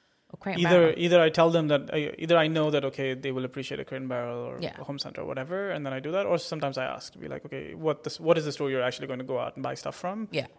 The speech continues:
Speaker 2: And let me just get you a voucher for that." 'cause
Speaker 1: Yeah.
Speaker 2: that'd be
Speaker 1: That makes so
Speaker 2: easiest.
Speaker 1: much sense.
Speaker 2: Yeah.
Speaker 1: I mean, yeah. But who's ever gonna say no to a Crate and Barrel voucher?
Speaker 2: That's a good point.
Speaker 1: <laughs> Yeah. So, and what's the new one I've been loving?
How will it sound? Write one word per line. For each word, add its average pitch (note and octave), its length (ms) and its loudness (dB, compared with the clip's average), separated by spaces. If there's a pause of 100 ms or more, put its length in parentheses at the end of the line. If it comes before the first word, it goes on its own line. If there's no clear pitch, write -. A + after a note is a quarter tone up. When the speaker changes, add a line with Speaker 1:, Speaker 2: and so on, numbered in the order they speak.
(100)
Speaker 2:
And D3 80 -8
let C3+ 80 -2
me C3 80 -4
just B2 140 -8
get B2+ 80 -6
you B2+ 120 -6
a B2+ 40 -4
voucher - 180 -10
for - 120 -12
that." - 220 -10
'cause D#3+ 120 -14
Speaker 1:
Yeah. D#3+ 80 0
Speaker 2:
that'd - 160 -14
be - 100 -18
Speaker 1:
That D4+ 140 -4
makes G4 160 -6
so G4 80 0
Speaker 2:
easiest. G4 260 -4
Speaker 1:
much F4 80 -2
sense. C#3+ 300 -8
Speaker 2:
Yeah. - 40 -6
Speaker 1:
I A#3 40 -2
mean, A3 220 -2 (300)
yeah. A3 220 0 (340)
But G3 120 0
who's A3 180 0
ever G#3 160 -2
gonna F#3 160 -4
say F#3 140 -4
no F3+ 160 -6
to E3 100 -6
a C#3+ 40 -6
Crate E3+ 200 -4
and D3 80 -8
Barrel D3+ 240 0
voucher? - 460 -8 (1200)
Speaker 2:
That's A3+ 140 -12
a F#3+ 40 -2
good E3+ 100 -2
point. - 280 -6
Speaker 1:
<laughs> - 40 -20 (760)
Yeah. E3+ 60 -8 (360)
So, E3 180 -12
and F3+ 400 -4
what's A3 180 -6
the G#3+ 80 -8
new G3+ 160 -6
one F3 160 -6
I've D#3+ 140 -8
been D#3+ 160 -8
loving? E3 320 -10